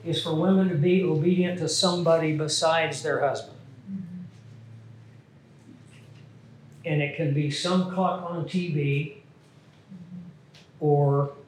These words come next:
some professor in a university or some guy in the church. Submissive to their own husband. As I said to the ladies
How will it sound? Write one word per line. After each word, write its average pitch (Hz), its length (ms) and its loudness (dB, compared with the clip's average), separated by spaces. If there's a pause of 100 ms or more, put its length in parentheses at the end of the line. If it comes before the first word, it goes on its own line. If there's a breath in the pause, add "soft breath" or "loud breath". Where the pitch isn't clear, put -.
(400)
some 180 480 2
professor 180 720 4
in 175 160 2
a 185 40 6
university 165 1080 2 (960)
or 147 600 4 (1120)
some 156 340 0
guy 151 240 2
in 147 260 0
the 135 60 -2
church. - 520 -8 (2250)
Submissive 147 680 -2
to - 100 -10
their 139 240 -8 (100)
own 156 460 -2 (140)
husband. 139 400 -6 (340)
As 151 220 -2
I 135 120 2
said 170 380 0
to 147 60 -8
the 143 100 -4
ladies 156 640 -4